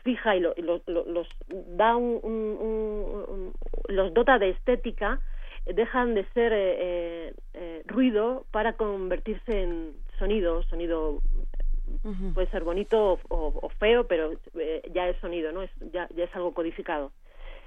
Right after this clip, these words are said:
Speaker 1: Eh, entonces, bueno, mi día a día, pues eso, depende también de lo que esté trabajando, ¿no? Eh, a-, ahora, por ejemplo, eh, hemos terminado la producción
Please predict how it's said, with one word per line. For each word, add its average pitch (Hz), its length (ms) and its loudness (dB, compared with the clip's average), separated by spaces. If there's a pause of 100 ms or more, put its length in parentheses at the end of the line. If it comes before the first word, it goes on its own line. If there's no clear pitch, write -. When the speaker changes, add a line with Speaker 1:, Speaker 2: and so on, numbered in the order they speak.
(400)
Speaker 1:
Eh, 175 680 4
entonces, 180 460 -2
bueno, 214 240 2
mi 175 140 0
día 196 180 4
a - 20 2
día, 196 680 0 (340)
pues 170 160 -14
eso, 214 180 -8 (240)
depende 202 380 2
también 220 320 4
de 208 80 6
lo 185 100 4
que 165 220 -2
esté 185 200 -8
trabajando, 180 580 -4
¿no? 202 220 -10
Eh, 165 420 -12 (580)
a-, - 220 -2
ahora, 185 320 2
por 196 100 2
ejemplo, 202 360 2 (340)
eh, 202 160 0
hemos 180 220 0
terminado 196 360 2
la 190 120 6
producción 180 600 2